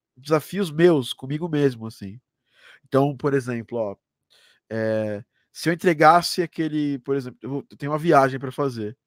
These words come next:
Então, eu precisava entregar as tri-, t-, X trilhas de Garden Paws e entregar ali aquelas trilhas do, do, do Potion Paws pra poder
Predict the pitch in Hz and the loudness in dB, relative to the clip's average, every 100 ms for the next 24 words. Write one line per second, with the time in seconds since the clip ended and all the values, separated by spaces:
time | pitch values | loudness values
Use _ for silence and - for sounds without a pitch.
0 | _ _ _ _ _ 127 139 147 147 139 | _ _ _ _ _ -2 0 0 -2 -8
1 | 135 135 147 151 147 139 131 135 156 160 | 2 4 4 2 -6 0 2 4 2 0
2 | 151 - 143 135 _ 139 131 - - 185 | -4 -10 -12 -12 _ -2 -2 -4 -10 -10
3 | 190 - - _ _ _ - 139 131 123 | -8 -12 -16 _ _ _ -6 -2 -4 -2
4 | 127 123 120 120 135 160 170 170 - - | -2 -2 -6 -2 2 2 0 -2 -8 -20
5 | _ _ _ _ 113 123 127 131 120 143 | _ _ _ _ -8 -4 -2 -2 -2 -4
6 | 127 135 135 131 135 131 139 131 - 135 | 2 2 2 -2 -4 -4 -2 -4 -6 -6
7 | 131 123 127 123 120 117 110 _ _ _ | -4 -4 -6 -4 -4 -4 -8 _ _ _
8 | _ - 120 117 110 107 107 101 101 117 | _ -8 -6 -4 -4 -6 -8 -10 -10 -10
9 | 110 123 117 117 123 127 - 135 139 123 | -8 -10 -2 2 2 0 -6 -4 -4 0
10 | 127 135 | 2 2